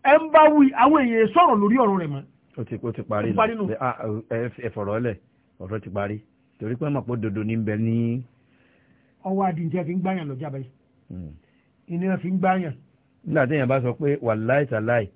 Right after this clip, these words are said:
Speaker 2: hundred naira tí mo rà náà mo fẹ́ tà fún yín." Kò bóye mu. Ẹni tí ń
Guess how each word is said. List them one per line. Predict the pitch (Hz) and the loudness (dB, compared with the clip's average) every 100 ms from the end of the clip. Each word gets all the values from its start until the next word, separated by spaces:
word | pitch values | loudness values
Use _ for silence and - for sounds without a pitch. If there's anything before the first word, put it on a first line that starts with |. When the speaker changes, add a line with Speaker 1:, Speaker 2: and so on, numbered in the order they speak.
| _ _ _ _ _ _ _ _ _ _ _ _ _ _ _ | _ _ _ _ _ _ _ _ _ _ _ _ _ _ _
Speaker 2:
hundred | 139 147 143 | -4 0 2
naira | 139 117 101 | 2 -2 -4
tí | 131 | -4
mo | 120 | -2
rà | 104 | -2
náà | 127 | -4
mo | 113 104 | -4 -6
fẹ́ | 117 | -6
tà | 107 95 | -8 -12
fún | 98 | -12
yín." | 101 - _ _ - | -12 -16 _ _ -2
Kò | 156 | -2
bóye | 127 143 214 170 | 2 4 6 6
mu. | 156 147 117 _ _ _ _ _ 131 | 4 2 -4 _ _ _ _ _ -6
Ẹni | 147 180 | -4 0
tí | |
ń | 190 | 0